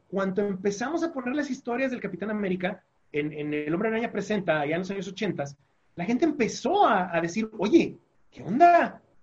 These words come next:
El Capitán América, wow'". Entonces, te das cuenta de cómo es el personaje, eso es lo que importa.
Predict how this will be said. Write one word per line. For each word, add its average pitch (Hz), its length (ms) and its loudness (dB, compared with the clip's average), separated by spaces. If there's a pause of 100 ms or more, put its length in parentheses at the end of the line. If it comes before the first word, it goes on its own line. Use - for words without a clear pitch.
(260)
El - 80 -20
Capitán 143 340 -6
América, 233 680 0 (240)
wow'". 208 420 2 (220)
Entonces, 190 420 -2 (460)
te 226 100 -8
das 247 280 -2
cuenta 247 420 2
de 156 120 -2
cómo 190 260 -2
es 202 160 -2
el 202 80 -4
personaje, 185 480 -6
eso 185 500 -4
es 170 200 0
lo 185 100 -4
que 190 80 -8
importa. 185 540 0